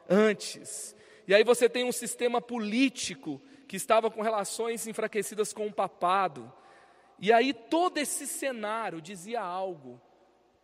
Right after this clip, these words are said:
E Lutero, ele soube se inserir. Eu acho que ele nem fez uma leitura do que estava acontecendo, falou assim: "Eu vou escrever agora porque a imprensa vai levar para todo mundo." Ele simplesmente estava submetido a Deus e Deus o colocou no plano na hora certa.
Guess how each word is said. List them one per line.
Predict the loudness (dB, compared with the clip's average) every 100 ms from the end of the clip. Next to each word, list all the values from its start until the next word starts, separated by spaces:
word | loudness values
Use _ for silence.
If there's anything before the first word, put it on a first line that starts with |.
| _ _ _ _ _ _ _ _ _
E | -12
Lutero, | -10 -4 -2 0
ele | -2 -8
soube | -8 -8 -8
se | -14 -16
inserir. | -14 -12 -10 -6 -6 -6 -12 -14 -20 _ _
Eu | -6 -4
acho | -6 -12
que |
ele | -14 -14
nem | -14
fez | -8 -8 -8
uma | -12 -10 -8
leitura | -8 -10 -14 -16 -12 -10
do | -12
que | -12
estava | -10 -10
acontecendo, | -14 -14 -14
falou | -12
assim: | -12
"Eu |
vou | -8 -8
escrever | -6 -6 -4
agora | -6 -6 -8
porque | -10 -14 -14
a |
imprensa | -12 -12 -12 -10
vai | -8
levar | -8 -8 -10
para | -12 -12
todo | -12 -10
mundo." | -10 -12 -14 _ _ _ _ _ -12
Ele | -12
simplesmente | -10 -14 -12 -10 -12
estava | -10 -10 -10 -10
submetido | -16 -14 -14 -12 -10 -8
a |
Deus | -8 -8 -8
e | -10
Deus | -10 -10
o | -10
colocou | -10 -10 -8 -10
no | -10
plano | -6 -4 -2 -4
na | -6
hora | -6 -6
certa. | -6 -6 -8 -12